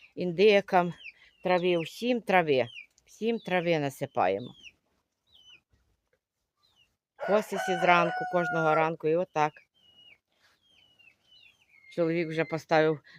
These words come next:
е, гусям назад ванночку. Може, вже ті цеплята не будуть топитися, вони вже великі. Але назад поклав їм ванночку і налив трохи води. Казав, що небагато, але налив води, щоб вони трохи, е, купалися.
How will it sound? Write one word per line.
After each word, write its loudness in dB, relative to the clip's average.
е, 4
гусям -2
назад 2
ванночку. 2
Може, -6
вже -4
ті -12
цеплята 0
не 0
будуть -4
топитися, -2
вони 0
вже -4
великі. -2
Але 0
назад -2
поклав -2
їм -8
ванночку -4
і -6
налив 0
трохи -2
води. -2
Казав, -8
що -8
небагато, -4
але -4
налив -4
води, -4
щоб -4
вони -2
трохи, 0
е, 0
купалися. -2